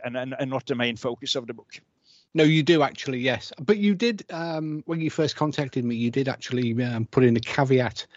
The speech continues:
Speaker 2: saying that, um, it may not be
Speaker 1: Yes.
Speaker 2: uh, because I am predominantly interested in ghosts. But, do you know, um, I,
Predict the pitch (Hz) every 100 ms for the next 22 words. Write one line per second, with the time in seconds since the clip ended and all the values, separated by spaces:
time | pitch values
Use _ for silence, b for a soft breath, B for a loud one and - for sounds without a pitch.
0 | b b - 139 127 120 117 123 120 -
1 | 123 110 110 110 - 139 151 151 147 147
2 | - 151 143 127 - b b b b b
3 | b 165 - - - - _ - - 131
4 | 123 147 - 151 147 139 135 127 117 117
5 | - 127 127 120 120 123 107 - 117 -
6 | 120 110 110 127 113 - 170 - _ -
7 | 139 185 202 233 - _ 143 156 147 139
8 | - - 139